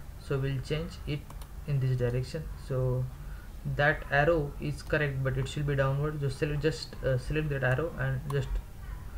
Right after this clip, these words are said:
click on that arrow, and you can see. Now here we can also use this flip option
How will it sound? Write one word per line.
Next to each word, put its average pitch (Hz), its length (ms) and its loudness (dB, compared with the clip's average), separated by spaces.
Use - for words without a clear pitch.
click 170 220 2
on 139 120 4
that 123 120 2
arrow, 120 260 2
and 131 320 0
you 143 100 -2
can 131 180 2
see. 127 220 -4
Now 175 220 2
here 160 400 4
we 147 100 0
can 156 200 2
also 160 480 2
use 151 220 2
this 147 220 0
flip 160 280 0
option 147 380 0